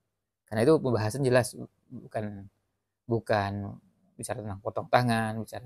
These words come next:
tentang, eh, penggal, bukan hukuman mati, bukan, tapi yang di situ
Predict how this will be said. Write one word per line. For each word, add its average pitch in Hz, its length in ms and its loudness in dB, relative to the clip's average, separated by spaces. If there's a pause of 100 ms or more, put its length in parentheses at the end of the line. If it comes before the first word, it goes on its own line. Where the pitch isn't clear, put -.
tentang, 95 240 -16 (720)
eh, 110 160 -14
penggal, 113 560 2
bukan 107 320 -8
hukuman 110 240 -4
mati, 120 560 -4
bukan, 117 240 -8
tapi 123 320 -4
yang 113 80 -12 (560)
di 123 80 0
situ 143 240 0